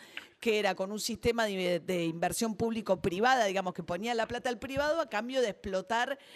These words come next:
el gasoducto en un momento en el cual ya había volado todo por los aires y el Fondo Monetario ni siquiera quería que Argentina siguiera adelante con eso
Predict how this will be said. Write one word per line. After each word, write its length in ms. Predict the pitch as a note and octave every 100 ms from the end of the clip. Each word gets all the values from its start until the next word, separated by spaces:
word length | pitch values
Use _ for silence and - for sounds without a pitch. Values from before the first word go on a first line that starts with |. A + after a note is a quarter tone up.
| -
el 160 | - G3
gasoducto 640 | G3 - A3 C4+ C#4+ E4
en 80 | B3+
un 60 | F#3
momento 360 | G3+ A#3+ C4
en 60 | B3
el 100 | F3+
cual 220 | G#3 A3+
ya 140 | G#3+ F3
había 200 | F3+ F3+
volado 380 | F3 F#3+ F#3
todo 120 | G3 F3+
por 140 | E3+
los 200 | E3 -
aires 420 | G#3+ A3 A#3+ -
y 40 | E3
el 80 |
Fondo 260 | D#3+ G3 G3+
Monetario 380 | F3 F3 A#3+ C4
ni 80 | F3+
siquiera 380 | E3 F#3 G3
quería 480 | F3+ E3+ F#3+ C4 A3+
que 80 | F3
Argentina 460 | D#3+ E3 D#3 F#3 F3
siguiera 340 | E3+ E3+ E3+
adelante 360 | E3+ E3+ F3 E3
con 180 | E3+
eso 340 | F3+ - G#3